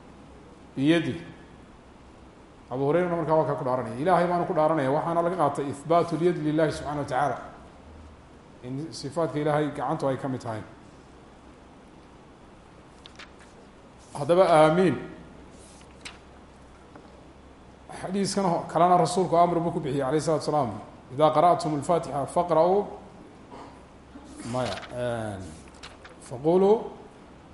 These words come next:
kana Rasulullahi sallallahu alayhi wa sallam idha faraqa min qira'ati Umm al-Quran wa rafa'a, rafa'a sawtahu qala, 'Amin.'" Ficil ahaan buu rasuulku markaa ku muujiyey. "Aamiin."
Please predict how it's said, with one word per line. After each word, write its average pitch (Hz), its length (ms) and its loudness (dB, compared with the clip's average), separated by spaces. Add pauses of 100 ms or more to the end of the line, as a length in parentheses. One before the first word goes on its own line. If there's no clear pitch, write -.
(180)
kana 170 240 4
Rasulullahi 165 520 2
sallallahu 156 400 0
alayhi 151 60 -2
wa - 0 -
sallam 156 160 -4
idha 165 120 0
faraqa 160 280 -4
min 147 180 -6
qira'ati 151 480 0
Umm 160 120 -6
al-Quran 151 320 0 (100)
wa 143 80 -2
rafa'a, 156 400 -4 (220)
rafa'a 151 260 -2
sawtahu 151 360 -4
qala, 156 200 2 (120)
'Amin.'" 147 260 0 (1800)
Ficil 156 340 0
ahaan 165 260 6
buu 175 80 2
rasuulku 156 360 0
markaa 160 220 0
ku 160 80 -6
muujiyey. 127 420 -4 (1000)
"Aamiin." 156 580 2